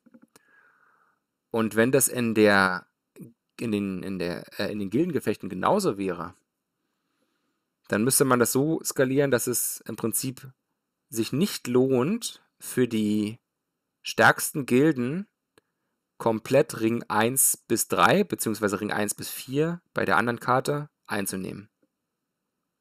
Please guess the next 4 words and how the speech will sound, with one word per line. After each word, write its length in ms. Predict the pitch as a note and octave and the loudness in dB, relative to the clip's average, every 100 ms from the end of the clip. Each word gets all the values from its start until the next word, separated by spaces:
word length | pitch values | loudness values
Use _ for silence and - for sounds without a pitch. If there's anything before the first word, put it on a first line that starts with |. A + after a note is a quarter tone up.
| _ _ _ _ _ _ _ _ _ _ _ _ _ - | _ _ _ _ _ _ _ _ _ _ _ _ _ -12
Also 220 | - G2+ F#2+ _ _ - | -6 -4 -6 _ _ -6
die 120 | A2+ G2 | -2 4
Hälfte 440 | G#2+ C#3 - D#2 | 6 6 4 -4
einzunehmen. 580 | E2+ F2 F2+ F2 A#2 | -2 -6 -8 -8 -12